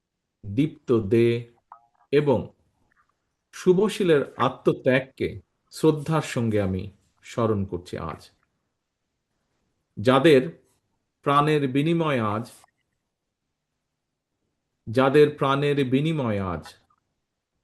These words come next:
তাদের প্রত্যেকের শোকাহত পরিবারের প্রতি গভীর সহমর্মিতা জানাই।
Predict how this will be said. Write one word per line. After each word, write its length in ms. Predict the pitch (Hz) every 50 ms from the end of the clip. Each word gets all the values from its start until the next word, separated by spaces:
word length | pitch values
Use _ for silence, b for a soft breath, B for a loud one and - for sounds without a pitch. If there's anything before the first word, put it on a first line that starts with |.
| _ _ _ _ _ _ _ _ _ _ _ _ _ _ _ _ _ _ -
তাদের 260 | 123 127 120 131 127 127 127
প্রত্যেকের 580 | - 175 170 175 - - 165 127 - 110 87 85 92 - _ _ _ _ _ _ _ _ _
শোকাহত 560 | - - 165 151 - 156 143 131 123 113 120 117 107 101 104 - _ _ _ _ _ _ _ _ _ _ _ _ _ _ _ _ _ -
পরিবারের 440 | 120 117 127 120 131 135 139 143 135 135
প্রতি 200 | - 123 120 123 113
গভীর 500 | 113 113 120 120 131 127 127 120 113 113 - _ _ _ _ _ _ -
সহমর্মিতা 840 | - 165 143 127 123 120 131 120 120 123 120 120 120 113 113 - 92
জানাই। 440 | 82 85 87 85 92 90 87 76